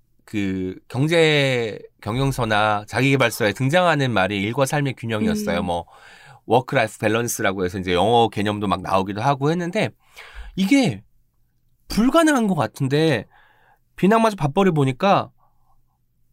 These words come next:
Speaker 1: 제가 생각이 틀리지 않았더라고요. 이것도 보니까 일과 삶의 균형이 뭐 있는 것도 같지만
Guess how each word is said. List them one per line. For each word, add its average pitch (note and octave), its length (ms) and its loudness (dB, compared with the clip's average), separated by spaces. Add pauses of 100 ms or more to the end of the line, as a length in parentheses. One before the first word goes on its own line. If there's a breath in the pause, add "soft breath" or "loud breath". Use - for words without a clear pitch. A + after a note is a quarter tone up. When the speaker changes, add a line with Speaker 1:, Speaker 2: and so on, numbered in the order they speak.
(220)
Speaker 1:
제가 D#3+ 340 2
생각이 F#3+ 300 0
틀리지 A3+ 340 -2
않았더라고요. G2 720 -2
이것도 F3 240 0
보니까 D3 520 2
일과 G3 360 4
삶의 G3+ 300 0
균형이 D3+ 580 -2 (340 soft breath)
뭐 A2+ 160 -2
있는 F3 220 4
것도 F#3 200 -2
같지만 C#3+ 580 0